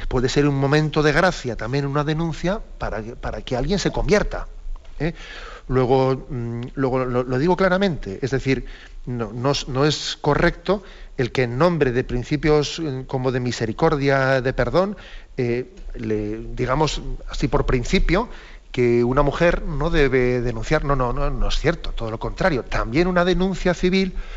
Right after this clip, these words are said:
puede ser un, eh, momento de gracia, un momento de gracia para la conversión de un marido violento, ¿eh? Y evidentemente esa denuncia, si, si se hace, habrá que hacerla con,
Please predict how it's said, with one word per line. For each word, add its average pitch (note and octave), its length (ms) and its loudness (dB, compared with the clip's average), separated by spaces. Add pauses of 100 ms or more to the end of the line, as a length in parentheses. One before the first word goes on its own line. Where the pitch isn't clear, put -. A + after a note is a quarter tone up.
(120)
puede D#3 260 2
ser - 580 0
un, E3+ 180 2
eh, F3+ 140 2
momento F3+ 560 0
de F3+ 100 4
gracia, B2 480 0 (920)
un C#3+ 160 0
momento D#3 420 0
de D#3+ 100 2
gracia A#2+ 480 -4 (920)
para B2 180 0
la A#2+ 100 2
conversión C3 520 2
de D3+ 100 0
un D#3 80 0
marido A#2+ 340 2
violento, A2 500 0 (380)
¿eh? - 120 -10 (280)
Y F2+ 340 -8
evidentemente A#2+ 580 0 (240)
esa B2+ 180 -2
denuncia, C#3 520 2 (500)
si, G#2+ 480 -2
si - 160 -6
se A#2+ 160 -2
hace, D#3+ 360 2
habrá A#2+ 280 2
que C3 100 -4
hacerla C#3 420 0
con, C3+ 260 -2